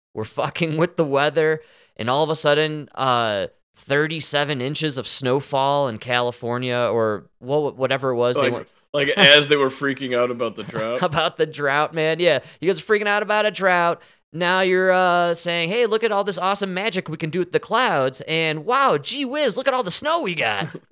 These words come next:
Speaker 1: It looks like a
Speaker 2: You're
Speaker 1: lot of
Speaker 2: not
Speaker 1: rain over there, Florida.
Speaker 2: You're not gonna wanna drink that water.
Speaker 1: No, there's gonna be a little bit of silver in there, folks. And th-, I was talking about this with Emma, actually, when we were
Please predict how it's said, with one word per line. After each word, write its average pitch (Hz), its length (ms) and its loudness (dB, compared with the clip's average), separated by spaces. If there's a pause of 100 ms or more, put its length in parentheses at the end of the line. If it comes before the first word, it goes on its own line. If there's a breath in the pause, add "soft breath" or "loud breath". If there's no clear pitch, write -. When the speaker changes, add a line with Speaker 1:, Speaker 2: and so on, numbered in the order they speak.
(400)
Speaker 1:
It 285 140 4
looks 302 160 0
like 294 100 6
a 294 40 8
Speaker 2:
You're 277 60 6
Speaker 1:
lot 285 180 6
of 262 60 6
Speaker 2:
not 262 40 4
Speaker 1:
rain 302 220 4
over 196 120 0
there, 175 140 4
Florida. 196 340 0 (960 loud breath)
Speaker 2:
You're 143 80 -8
not 156 140 4
gonna 160 120 2
wanna 151 160 4
drink 139 260 -4
that 120 180 0
water. 117 360 -2 (600)
Speaker 1:
No, 127 160 2
there's 120 160 -4
gonna 156 140 -4
be 170 60 -2
a 175 60 0
little 170 160 -2
bit 165 80 -2
of 135 80 -4
silver 175 480 -2
in 95 120 -8
there, 87 140 -8
folks. 90 460 -10
And 170 160 -4
th-, 147 160 -8
I 131 120 0
was 143 100 -2
talking 123 280 4
about 107 140 -2
this 107 140 -6
with 98 100 -10
Emma, 101 200 -2
actually, 95 380 -8
when 98 140 -10
we 104 140 -4
were 104 180 -4